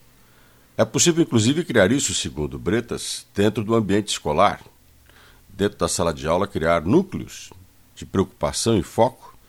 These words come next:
em que cada um desenvolve seu caminho, mas todos se ajudam a tirar dúvidas,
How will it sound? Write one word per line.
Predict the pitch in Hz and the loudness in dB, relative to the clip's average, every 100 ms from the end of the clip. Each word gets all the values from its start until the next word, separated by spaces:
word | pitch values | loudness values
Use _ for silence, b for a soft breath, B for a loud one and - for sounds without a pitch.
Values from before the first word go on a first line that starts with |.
| b b b b 87 | b b b b -8
em | |
que | 85 101 | -8 0
cada | 123 113 | 2 4
um | 131 | 2
desenvolve | 120 113 113 92 101 90 | 0 0 0 2 0 0
seu | - 92 | -2 -4
caminho, | 98 95 110 113 101 | -2 0 2 0 0
mas | 98 - | -4 -4
todos | - 101 101 90 | -6 -6 -4 -6
se | - | -6
ajudam | 90 85 78 85 80 80 - | -6 -6 -6 -6 -6 -8 -10
a | 67 | -10
tirar | - 101 90 | -2 -2 -2
dúvidas, | 92 135 92 - - - - - | -4 -4 -6 -10 -12 -12 -12 -14